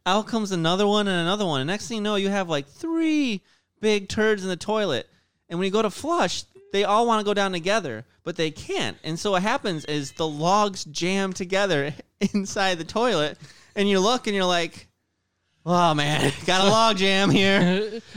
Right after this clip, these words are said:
Speaker 2: So do
Speaker 1: And
Speaker 2: they argue with each other? <laughs> They try
Speaker 1: And
Speaker 2: to
Speaker 1: then,
Speaker 2: figure out what's going
Speaker 1: and then
Speaker 2: down?
Speaker 1: you're like, "All right, where's the poop cutter?" And you gotta go get the poop cutter and cut the logs in the toilet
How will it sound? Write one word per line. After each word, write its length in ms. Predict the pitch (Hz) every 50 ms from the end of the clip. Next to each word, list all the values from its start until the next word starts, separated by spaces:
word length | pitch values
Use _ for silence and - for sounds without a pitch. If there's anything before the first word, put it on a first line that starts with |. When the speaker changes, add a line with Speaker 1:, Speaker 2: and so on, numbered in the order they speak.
| 160 -
Speaker 2:
So 140 | - 190 196
do 0 |
Speaker 1:
And 160 | 208 208 190
Speaker 2:
they 100 | 175 160
argue 380 | 139 139 135 147 151 156 160 160
with 140 | 160 165 170
each 180 | 165 - -
other? 280 | 170 151 151 165 170 156 -
<laughs> 40 | -
They 100 | 160 156
try 180 | 139 - -
Speaker 1:
And 80 | 202 202
Speaker 2:
to 60 | 214
Speaker 1:
then, 160 | 220 165 151
Speaker 2:
figure 240 | - 240 220 185 175 -
out 180 | 185 190 - -
what's 160 | 208 - -
going 180 | - 185 165 180
Speaker 1:
and 140 | 175 190 196
then 140 | 214 226
Speaker 2:
down? 60 | 220 226
Speaker 1:
you're 100 | 214 208
like, 200 | 196 190 196 196 -
"All 160 | 175 185 196
right, 320 | 202 185 180 175 165 160 - - _ _ -
where's 260 | 170 185 190 185 185
the 80 | - 185
poop 300 | - - 185 151 139 -
cutter?" 420 | - 156 147 139 139 143 147 135 - _ _
And 100 | 156 151
you 60 | 151
gotta 180 | 160 160 165 165
go 60 | 160
get 140 | 151 160 -
the 60 | - -
poop 260 | - 190 185 180 -
cutter 360 | - 190 180 175 170 170 165
and 140 | 160 147 143
cut 180 | - 170 160
the 80 | - 156
logs 500 | 151 156 165 170 151 113 110 113 127 -
in 80 | - 131
the 80 | 127 120
toilet 500 | - 180 202 226 202 135 123 139 139